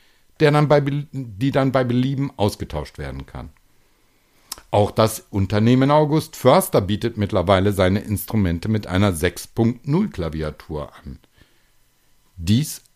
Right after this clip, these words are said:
alles ist nur dem Durchhaltevermögen von Ulrike Wohlwender und ihrem Team zu verdanken.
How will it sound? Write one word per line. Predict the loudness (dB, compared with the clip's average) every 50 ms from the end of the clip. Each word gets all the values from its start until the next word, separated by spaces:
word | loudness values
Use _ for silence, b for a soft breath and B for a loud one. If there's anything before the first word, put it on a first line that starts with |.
| _ -2
alles | 0 2 2 2 0 -2 -2 -4 -10 -12 _
ist | -6 -6 -6 -6 -6 -4
nur | -2 0 0 0 0
dem | -2 -4 -2 -2 -2 0 0
Durchhaltevermögen | 0 0 0 -2 -2 -2 -2 -2 -2 -4 -8 -8 -6 -6 -6 -6 -8 -6 -2 0 0 2 2 0 0 -2 -2 -2 -2 -4 b b b b b b b b
von | -2 0 0 -2 -2
Ulrike | -4 -4 -4 -4 -4 -4 -6 -6 -8 -6 -6
Wohlwender | -4 -4 -2 -2 -2 -2 -2 -2 0 0 0 0 0
und | 0 -2 -2
ihrem | -2 -2 0 0 0 0
Team | 2 2 4 4 4 2
zu | -2 -6
verdanken. | -4 -4 -4 -2 -2 -4 -6 -8 -10 -12 -14 -14 -14 -14